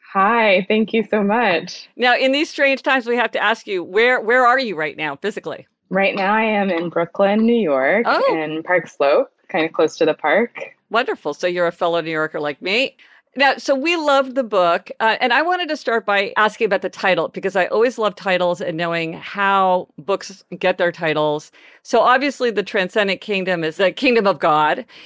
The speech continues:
Speaker 2: and there's also the kind of taxonomy, the science of the kingdom. And then Gifty herself talks about what a science teacher told her about how humans were the only animals that thought that they could be transcendent.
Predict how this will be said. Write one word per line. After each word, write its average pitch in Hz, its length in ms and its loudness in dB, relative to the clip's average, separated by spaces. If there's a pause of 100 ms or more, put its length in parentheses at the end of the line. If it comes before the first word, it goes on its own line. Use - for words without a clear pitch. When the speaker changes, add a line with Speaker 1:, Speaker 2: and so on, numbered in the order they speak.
(120)
Speaker 2:
and 208 100 0
there's 220 180 2
also 220 300 2
the 185 120 0
kind 185 260 -2
of 160 160 -4
taxonomy, 185 840 0
the 151 100 -4
science 180 880 -4
of 147 160 -2
the 170 100 0
kingdom. 165 560 -2 (280)
And 233 120 2
then 254 140 4
Gifty 269 320 0
herself 226 560 0
talks 208 320 0
about 185 240 2
what 170 100 0
a 175 60 0
science 185 400 -2
teacher 175 280 -6
told 156 280 -4
her 165 160 -2
about 156 480 0 (340)
how 208 240 4
humans 226 480 0
were 190 140 0
the 175 160 -4
only 180 500 -4
animals 247 520 2
that 180 200 0
thought 175 260 0
that 170 160 -2
they 160 120 0
could 170 240 -6
be 165 140 -4
transcendent. 156 800 -6